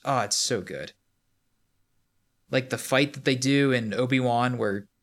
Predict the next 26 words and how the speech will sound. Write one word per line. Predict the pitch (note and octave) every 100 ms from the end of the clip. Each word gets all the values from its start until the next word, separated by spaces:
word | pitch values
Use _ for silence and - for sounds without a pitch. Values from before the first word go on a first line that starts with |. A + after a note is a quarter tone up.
| _ _ -
Obi-Wan | B2+ B2+ A#2+ A2+
fights | C3+ A#2+ -
Darth | B2 A#2+
Vader, | A#2 B2 B2
like, | A2
they | B2
do | C3
that | C#3 A2+
better | A#2 A#2+ A2+
in |
Rebels, | G#2+ G#2+ B2 A#2
but | A2
with | G2+
Ahsoka | G2+ - G#2+ B2
and | A2+
Darth | A#2 A#2
Vader. | B2 A#2+ B2+ A#2+ -
Like, | A2+ - -
oh, | G#2 - -
it's | -
so | - E3
good. | G#2 D#2+ - _ _ _ _ _ _ _ _ _ _ _ _ _ _ - - - - - -
And | C3+
they | C3
bring, | C3+ C#3 C3
uh, | B2+ G#2+ F#2+ F#2 F#2 F2+ F2+